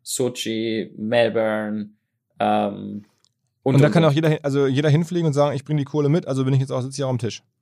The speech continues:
Speaker 1: Genau, also wenn du Bock hast, ja, nächstes Mal kommst du mit und dann, äh, geht's los.
Speaker 2: <laughs> Okay, okay. Ähm, sag nochmal dieses Einsatzthema. Das heißt, du musst dann, wenn du jetzt irgendwie nicht, nicht mehr sowas ganz Exotisches, Macau, bin ich noch nie gewesen,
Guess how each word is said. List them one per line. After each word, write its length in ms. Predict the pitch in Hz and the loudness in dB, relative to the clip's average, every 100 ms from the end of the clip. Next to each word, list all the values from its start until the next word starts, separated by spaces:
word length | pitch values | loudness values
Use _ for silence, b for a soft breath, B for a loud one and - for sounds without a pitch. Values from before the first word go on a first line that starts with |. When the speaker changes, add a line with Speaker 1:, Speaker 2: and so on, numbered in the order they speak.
| _ - | _ -4
Speaker 1:
Genau, 260 | 160 170 101 | 2 4 4
also 240 | 104 110 | 0 0
wenn 140 | 117 120 | 0 0
du 100 | 139 | 2
Bock 220 | 147 151 | 4 6
hast, 280 | 185 214 - | 4 4 0
ja, 140 | 123 | 0
nächstes 320 | 139 139 139 | 0 -2 -4
Mal 160 | 139 135 | -2 -2
kommst 220 | 135 135 | -2 -2
du 40 | 135 | 0
mit 240 | 165 - | -2 -2
und 140 | 135 | -4
dann, 320 | 131 127 127 127 | -2 -2 -4 -6
äh, 320 | 127 127 123 | -4 -2 -4
geht's 180 | 131 - | -4 -4
los. 340 | 107 - _ _ _ _ _ b b b - | -4 -6 _ _ _ _ _ b b b -2
Speaker 2:
<laughs> 220 | 110 160 | 4 4
Okay, 500 | 160 143 147 139 143 139 139 - | 4 4 2 2 2 2 -4 4
okay. 540 | 139 151 147 127 151 B 160 B - | 6 8 6 4 2 B -10 B 4
Ähm, 420 | 139 147 147 143 - | 8 8 8 4 0
sag 220 | 139 151 160 | 0 4 8
nochmal 380 | 156 151 113 | 8 6 4
dieses 260 | 143 135 - | 0 -2 2
Einsatzthema. 480 | 147 143 123 135 117 | 2 4 2 0 2
Das 80 | 131 | 2
heißt, 160 | 127 | 2
du 60 | 135 | 0
musst 180 | 147 165 | 2 2
dann, 200 | 151 135 b _ | 2 0 b _
wenn 100 | 127 | -2
du 60 | 139 | -2
jetzt 140 | 139 | -2
irgendwie 200 | 139 135 | 0 2
nicht, 300 | 131 131 127 | 2 0 -2
nicht 140 | 127 127 | 2 2
mehr 100 | 120 | 4
sowas 200 | 123 127 | 2 2
ganz 160 | 139 | 0
Exotisches, 380 | 135 - 147 120 | -2 -2 0 2
Macau, 560 | 123 131 143 135 156 156 | 2 4 6 6 6 4
bin 100 | 127 | 4
ich 40 | |
noch 60 | 131 | 6
nie 100 | 135 | 6
gewesen, 420 | 131 147 170 | 4 2 2